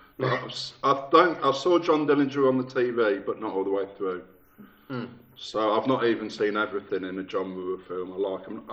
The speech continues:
Speaker 1: I don't think I'm a big film watcher, but I, I'll tell you a, a funny story,
Speaker 2: Go on.
Speaker 1: if you don't mind.
Speaker 2: I do not mind at all.
Speaker 1: I've recently started an acting course,
Speaker 2: Okay.
Speaker 1: listeners,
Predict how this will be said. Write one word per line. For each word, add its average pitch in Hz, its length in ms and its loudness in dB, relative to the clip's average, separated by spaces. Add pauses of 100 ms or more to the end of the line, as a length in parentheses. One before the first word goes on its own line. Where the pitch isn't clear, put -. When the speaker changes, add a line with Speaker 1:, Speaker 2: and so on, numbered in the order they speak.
(140)
Speaker 1:
I 107 60 -2
don't 131 240 0
think 117 120 -12
I'm 110 60 -10
a 110 60 -8
big 123 320 -6
film 85 220 -8
watcher, - 260 -14
but 127 160 -2
I, 117 40 2 (140)
I'll - 60 0
tell 147 200 2
you 135 140 6
a, 127 120 8 (220)
a - 40 -10 (160)
funny 123 180 -2
story, 82 640 -8 (200)
Speaker 2:
Go 107 100 -8
on. - 140 -10
Speaker 1:
if - 160 -16
you 104 60 -10
don't 101 320 -2
mind. 78 260 -6
Speaker 2:
I 123 120 4
do 113 160 -2
not 107 160 -6
mind 117 180 -6
at - 80 -12
all. 120 160 -8 (340)
Speaker 1:
I've 110 300 0
recently 123 460 4
started 101 440 0
an 113 60 2
acting 92 380 -6
course, 82 540 -10 (200)
Speaker 2:
Okay. - 300 -6 (300)
Speaker 1:
listeners, - 440 -10